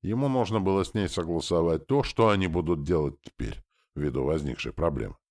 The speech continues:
Внимательно обсудив с этой девушкой всё то, что они собираются проделать, Артём также согласился с ней в том,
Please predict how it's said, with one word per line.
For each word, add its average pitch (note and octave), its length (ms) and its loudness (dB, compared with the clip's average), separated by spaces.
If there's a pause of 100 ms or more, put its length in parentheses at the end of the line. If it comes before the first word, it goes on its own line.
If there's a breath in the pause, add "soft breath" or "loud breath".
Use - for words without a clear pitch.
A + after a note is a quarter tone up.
(320)
Внимательно G#2 800 0
обсудив F#2+ 440 -2
с - 80 -6
этой D2+ 240 -2
девушкой C#2 520 -4
всё D2+ 260 -4
то, C#2 180 -4
что - 200 -8
они B1+ 180 -6
собираются C2 640 -6
проделать, A#1 580 -6 (500)
Артём A#2 420 4
также C#3 300 2
согласился B2 680 2
с - 120 -10
ней F2+ 240 0
в - 100 -8
том, C2 380 -6